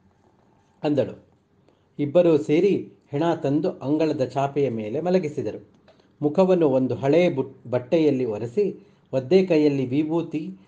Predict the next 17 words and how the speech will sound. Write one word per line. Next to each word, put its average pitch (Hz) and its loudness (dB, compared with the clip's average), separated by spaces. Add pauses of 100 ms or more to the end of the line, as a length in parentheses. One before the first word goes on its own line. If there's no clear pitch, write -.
(160)
ಗಡ್ಡೆಯ 131 2
ಮೇಲೆ 135 0 (240)
ಬೆರಳು 151 2
ತಿಕ್ಕಿ, 151 -2 (580)
ಹಣೆಯ 175 4
ಮೇಲೆ 151 4
ಅಡ್ಡನಾಮ 139 0
ಬಳಿದರು. 175 0 (420)
ತಲೆಗೊಂದು 156 2
ಲಪ್ಪಟ್ಟೆ 156 0
ಸುತ್ತಿದರು. 160 -2 (920)
"ಒಂದಾರೋನೋ 156 4
ಹಳೆ 151 4
ಲಾಡಿನೋ 165 4
ತತ್ತ 156 0 (300)
ತಲೆ 165 4
ಕಟ್ಟಬೇಕು, 175 2